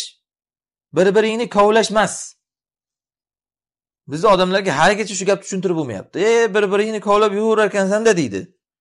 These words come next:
Men bir dinga amal qilayotgan, dinim deb kuyib yonib yurgan bitta odamni borib tirnog'ini orasidan kirgizsam,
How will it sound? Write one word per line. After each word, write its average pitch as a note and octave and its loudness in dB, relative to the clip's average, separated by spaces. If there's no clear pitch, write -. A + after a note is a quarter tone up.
Men G#3+ 2
bir E3 -2
dinga F#3+ 2
amal G3+ 4
qilayotgan, F#3 0
dinim G3 0
deb F#3+ -2
kuyib G#3+ -4
yonib G#3+ 0
yurgan G3 -2
bitta F3+ -2
odamni G3 2
borib F3+ 2
tirnog'ini F3 2
orasidan D#3+ 0
kirgizsam, D#3 0